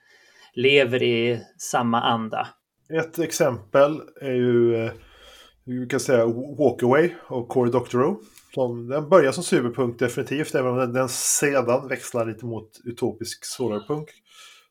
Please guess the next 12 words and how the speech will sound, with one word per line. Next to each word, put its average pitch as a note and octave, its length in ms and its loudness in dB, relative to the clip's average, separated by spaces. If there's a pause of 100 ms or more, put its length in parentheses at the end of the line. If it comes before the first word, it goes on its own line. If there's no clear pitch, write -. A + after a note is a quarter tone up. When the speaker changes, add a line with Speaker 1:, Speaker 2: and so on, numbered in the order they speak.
Speaker 2:
Så C3+ 60 -2
det C3+ 80 4
är C3+ 40 4
definitivt D3+ 500 -4
ett, A#2+ 260 -2
eh, A#2+ 300 -2 (540)
lästips A2+ 400 -6
som A#2 120 -6
jag A#2+ 120 -2
har. A2 180 -2 (560)
Speaker 1:
Jag D3 180 -2
har D3 380 6